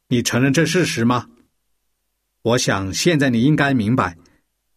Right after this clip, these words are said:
在共产党的社会里是不需要神的，而且你也不需要神。如果你有机会从这里被释放，将亲自看见这些年来我们的成就有多大，而且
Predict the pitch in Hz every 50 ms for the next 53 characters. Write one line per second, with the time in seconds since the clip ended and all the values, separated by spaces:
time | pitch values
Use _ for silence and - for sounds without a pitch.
0 | _ - - 131 113 101 98 104 - 170 180 147 123 - 127 151 156 117 92 95
1 | 101 - - 175 131 - 165 147 123 107 104 92 85 - - - _ _ _ _
2 | - - - 180 151 156 156 135 - - 185 - 131 - - - 98 98 107 107
3 | 104 - - - _ _ _ _ _ _ _ _ _ _ _ _ _ _ _ -
4 | 120 139 175 170 - 151 131 120 120 135 139 113 - 147 127 - 175 165 143 110
5 | 101 - 104 92 87 85 - _ _ _ _ _ _ _ _ _ _ _ _ _
6 | _ _ _ _ _ _ _ _ _ - 120 135 175 175 165 135 131 156 160 147
7 | 127 - 185 190 165 208 190 156 127 113 - - 120 123 131 123 196 175 135 117
8 | 80 170 160 - - - 170 147 123 - 143 117 95 85 - _ _ _ _ -
9 | - 139 135 139 135 131 - 185 175 165 151 139 135 - 175 135 - 160 139 123
10 | 117 113 - 170 - 156 156 139 127 127 123 110 104 110 113 117 117 - - -
11 | - - _ _ 139 131 120 120 139 143 139 - - 135 127 135 170 156 131 113
12 | 104 - 165 160 160 156 156 143 107 - - - _ _ _ _ _ _ _ _
13 | _ _ _ _ - 104 135 143 - 135 120 107 95 90 87 - -